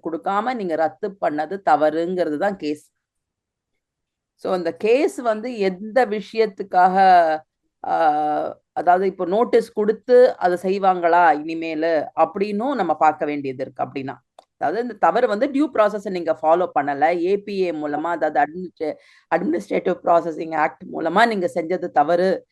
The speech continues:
அப்படின்னு தான் வழக்கு பதிவாயிருக்கு. So அதுல வந்து இப்ப நிறைய ரீஇன்ஸ்டேட் பண்றாங்க.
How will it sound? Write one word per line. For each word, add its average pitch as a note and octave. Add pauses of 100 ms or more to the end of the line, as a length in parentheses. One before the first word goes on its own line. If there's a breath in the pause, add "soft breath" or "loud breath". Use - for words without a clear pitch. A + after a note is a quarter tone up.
(320)
அப்படின்னு E3+
தான் A3
வழக்கு E3
பதிவாயிருக்கு. C#3 (680)
So C#4
அதுல B3
வந்து G3+
இப்ப D4
நிறைய F#3+
ரீஇன்ஸ்டேட் F3
பண்றாங்க. C#3